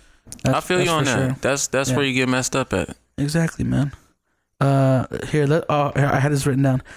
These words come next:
Speaker 1: Let's talk about the concept and psychology behind recording music. Do you ever think that you're basically taking a picture of your voice and recording it? Like,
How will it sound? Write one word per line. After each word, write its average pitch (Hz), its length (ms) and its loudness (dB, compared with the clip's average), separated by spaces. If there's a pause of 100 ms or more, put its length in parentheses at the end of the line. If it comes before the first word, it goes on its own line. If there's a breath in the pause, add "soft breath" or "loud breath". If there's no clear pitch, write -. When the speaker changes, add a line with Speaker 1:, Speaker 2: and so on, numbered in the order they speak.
(180 loud breath)
Speaker 1:
Let's 180 140 0
talk 220 180 0
about 180 200 0
the 151 80 -2
concept 208 680 0
and 147 140 0
psychology 170 600 0
behind 147 340 0
recording 147 440 0
music. 143 400 0 (420 loud breath)
Do 147 80 2
you 165 80 2
ever 190 140 2
think 180 280 -2
that 151 120 0
you're 143 180 2
basically 156 500 0
taking 151 280 0
a 143 60 0
picture 156 400 0
of 135 120 2
your 135 100 4
voice 139 400 2
and 143 80 0
recording 156 420 0
it? 156 220 -4
Like, 143 200 -4